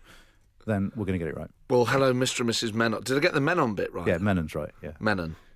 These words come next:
Speaker 1: Yeah.
Speaker 2: Mister and Missus Menon listening at home. And where would they be listening?
Speaker 1: They live in Edinburgh.
Speaker 2: Oh, wow.
Speaker 1: Yeah.
Speaker 2: 'Cause you haven't got an Edinburgh accent.
Speaker 1: No, no, no. We grew up in, I grew up in West Yorkshire.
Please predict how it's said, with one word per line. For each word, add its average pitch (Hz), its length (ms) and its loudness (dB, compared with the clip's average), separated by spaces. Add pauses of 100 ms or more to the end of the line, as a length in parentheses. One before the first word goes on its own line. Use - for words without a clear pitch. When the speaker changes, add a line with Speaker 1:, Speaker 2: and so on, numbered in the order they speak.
Speaker 1:
Yeah. 101 120 2
Speaker 2:
Mister 117 220 -2
and 110 40 0
Missus 104 240 -4
Menon 92 320 -4
listening 98 300 -6
at 92 100 -4
home. 95 300 -4 (180)
And 117 220 4
where 156 120 4
would 151 120 4
they 156 100 2
be 147 80 4
listening? 143 400 2 (320)
Speaker 1:
They 98 140 0
live 98 160 0
in 104 60 2
Edinburgh. 120 320 2 (440)
Speaker 2:
Oh, 320 140 4
wow. 220 680 4
Speaker 1:
Yeah. 123 140 2 (280)
Speaker 2:
'Cause - 80 -4
you 208 60 4
haven't 330 140 4
got 262 180 4
an - 0 -
Edinburgh 240 280 2
accent. - 360 0
Speaker 1:
No, 156 80 6
no, 170 120 8
no. 156 200 6
We 131 120 6
grew 135 200 2
up - 120 -2
in, 123 120 2
I 143 100 4
grew 143 100 2
up - 60 -2
in 127 80 6
West 123 180 2
Yorkshire. 104 360 0